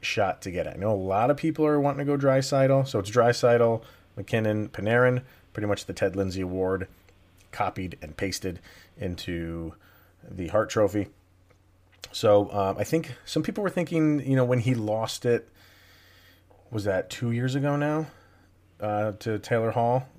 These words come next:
Then that was a really close vote. Um, they thought maybe, you know, that might have been his best shot, but this, this one might be. I think people are leaning in his direction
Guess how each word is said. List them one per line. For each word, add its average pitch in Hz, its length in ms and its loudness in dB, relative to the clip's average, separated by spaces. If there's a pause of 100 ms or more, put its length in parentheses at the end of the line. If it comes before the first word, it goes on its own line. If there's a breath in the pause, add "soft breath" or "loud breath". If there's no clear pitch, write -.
(120)
Then 107 160 -2
that 107 160 -2
was 107 120 -2
a 107 40 -2
really 107 240 -2
close 107 300 -2
vote. 113 320 2 (580 loud breath)
Um, 92 360 -4
they 95 120 -2
thought 92 240 0
maybe, 92 200 -4
you 90 180 -4
know, 87 100 -4
that 87 220 -4
might 90 140 -8
have 85 60 -10
been 87 120 -6
his 87 120 -10
best 87 200 -4
shot, 101 340 -4
but 92 300 -6
this, 104 500 -6
this - 320 -4
one 110 220 2
might 90 260 -4
be. 69 200 -12 (140)
I 92 60 -10
think 117 320 -2
people 117 260 -4
are 104 120 2
leaning 104 420 0
in 95 60 -4
his 98 240 -4
direction 82 640 -6